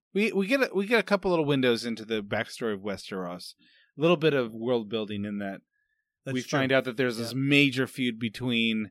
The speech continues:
Speaker 1: Storm's End and Dorne, g-, dating back, you know, a thousand years or whatever.
Speaker 2: Is this the first we've heard of Dorne?
Speaker 1: No, we've heard of Dorne before. I mean, we've heard of, uh, introduced in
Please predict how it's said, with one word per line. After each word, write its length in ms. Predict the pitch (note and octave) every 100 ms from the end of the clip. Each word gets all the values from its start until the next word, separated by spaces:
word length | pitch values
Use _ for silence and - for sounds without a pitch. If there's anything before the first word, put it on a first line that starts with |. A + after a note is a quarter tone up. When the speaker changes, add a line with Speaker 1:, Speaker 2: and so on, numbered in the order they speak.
| - _ _ -
Speaker 1:
Storm's 440 | - D#3 C3+ A#2
End 320 | B2 A2+ A2+
and 180 | A2+ A2
Dorne, 640 | A2+ G#2+ G#2+ G2+ G2+ G2+ - D#3 A2
g-, 120 | D3 C3+
dating 460 | A#2 A#2+ A2+ A2
back, 260 | G#2 G2+ G2+ - _ _
you 120 | A#2
know, 120 | G2
a 40 | G2
thousand 460 | C3 A2 G#2 G#2+
years 260 | G2+ G2 F2+
or 80 | G2
whatever. 520 | F#2+ F#2 F#2 F#2 F2+ _ _ _ _ _ -
Speaker 2:
Is 240 | G#3 D#3
this 220 | G#3+ D4
the 180 | - F4+ - _
first 380 | G#3+ A3 C4 - -
we've 280 | B3 B3 A3
heard 180 | - A3+
of 140 | A3 G3+
Dorne? 460 | A3+ A3+ A#3+ C#4 D4 _ _ _ _ _ _ G#3
Speaker 1:
No, 480 | G#3 A3 B3 B3
we've 240 | B3 C4+ A#3+
heard 240 | C4+ D4+
of 180 | C#4+ G#3+
Dorne 340 | F#3+ F#3 F3+ D#3
before. 760 | C#3 - F#3 D#3+ B2+ B2 B2+
I 40 |
mean, 220 | C#3+ D3+ D3+
we've 220 | D3 -
heard 220 | D3+ D3+
of, 360 | C3 A#2 A2+ -
uh, 320 | - - - - - - - - C3+ B2
introduced 960 | G#3 G3+ G3 C3+ E3+ E3 C#3 - - - _ _ _ _
in 240 | D3+ C#3+